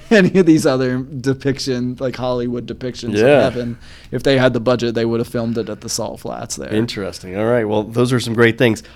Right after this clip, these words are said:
Speaker 2: Uh, last thing I actually, uh, because you just mentioned, I forgot to mention.
Speaker 1: Hit me.
Speaker 2: We are in Chattanooga, Tennessee.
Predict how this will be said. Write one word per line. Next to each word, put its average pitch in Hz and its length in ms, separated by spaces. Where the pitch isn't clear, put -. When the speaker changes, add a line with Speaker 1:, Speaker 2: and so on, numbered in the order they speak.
Speaker 2:
Uh, 123 200
last 147 360
thing 156 160
I 123 80
actually, 127 500
uh, 107 420
because 131 240
you 131 80
just 123 180
mentioned, 131 280
I 101 60
forgot - 380
to 123 100
mention. 110 540
Speaker 1:
Hit 113 240
me. 101 240
Speaker 2:
We 175 180
are 151 80
in 170 280
Chattanooga, 147 580
Tennessee. 143 520